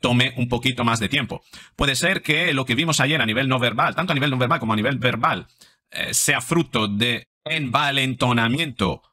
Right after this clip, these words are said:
basado en la realidad, o tal vez estemos hablando de una persona que está lanzando una pantalla con el fin de mostrar una seguridad y con esa seguridad amedrentar a todo aquel que, hacerle perder las ilusiones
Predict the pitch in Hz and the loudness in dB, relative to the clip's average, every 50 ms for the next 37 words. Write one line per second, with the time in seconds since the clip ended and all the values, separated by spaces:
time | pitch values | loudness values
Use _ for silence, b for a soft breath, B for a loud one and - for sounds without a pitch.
0 | _ _ _ - 101 92 101 107 101 - - 147 156 - 107 101 90 85 - - | _ _ _ -6 -2 0 0 0 0 2 2 2 2 0 0 -2 -4 -6 -6 -10
1 | _ - - 120 120 110 104 104 120 113 - - 110 107 110 110 117 123 143 160 | _ -2 0 0 2 2 2 2 2 2 2 0 0 0 0 0 0 0 0 0
2 | 185 220 277 285 - - _ _ _ _ _ _ b b b b b b b - | 0 -2 -2 -4 -8 -14 _ _ _ _ _ _ b b b b b b b -4
3 | 175 208 - 208 139 107 - - - - - - _ _ _ _ _ _ - - | -2 0 0 0 0 0 0 0 0 -2 -6 -8 _ _ _ _ _ _ -6 -4
4 | - 135 123 127 127 - 143 123 131 139 135 147 170 151 - 123 117 - 120 - | -2 0 2 2 2 2 2 2 0 0 0 0 0 0 0 0 0 -2 -2 -2
5 | - 127 143 143 - - - - - - - - - - 107 101 104 - - 123 | 0 0 0 0 -2 -4 -2 0 0 0 0 0 0 0 -2 -2 0 0 0 0
6 | 127 123 104 117 123 139 135 123 113 - - _ - 208 - 110 113 117 - - | 0 0 0 0 2 2 2 2 0 -2 -2 _ -2 0 0 0 0 0 0 0
7 | 143 139 135 131 135 - 160 180 b b b b _ _ - 110 113 - - 165 | 0 0 0 0 0 0 -2 -2 b b b b _ _ -4 -2 0 0 0 0
8 | 135 107 123 123 123 127 123 - - - 160 143 135 107 117 117 117 - 120 113 | 0 0 0 0 0 0 -2 -2 0 0 0 0 0 0 0 0 -2 -2 -2 -2
9 | 113 123 123 120 120 117 120 165 208 196 b b b _ _ _ - 123 - 127 | -2 0 0 0 0 0 0 -2 -2 -4 b b b _ _ _ -10 -4 0 0
10 | 123 151 156 165 151 - 151 123 120 123 123 120 120 123 170 208 - - 120 120 | 0 2 2 0 0 0 -2 -2 0 0 0 2 2 0 -2 -2 -2 -2 0 0
11 | 120 120 117 120 - 117 110 - - - 170 - - - 120 127 - 151 131 123 | 0 0 0 0 -2 -2 -2 -2 -2 -2 -2 -2 -2 -4 -4 -2 -2 -2 0 0
12 | 120 117 - 120 120 135 160 160 - - 110 110 123 147 - - - - - 117 | 0 0 0 0 0 0 -2 -4 -4 -4 -2 -2 -2 -4 -6 -8 -8 -4 -2 -2
13 | - - - 135 110 143 131 113 110 113 - 131 113 110 - - 113 117 131 - | -2 0 -2 -2 0 0 0 2 2 2 2 0 0 0 0 2 2 2 0 0
14 | - | -2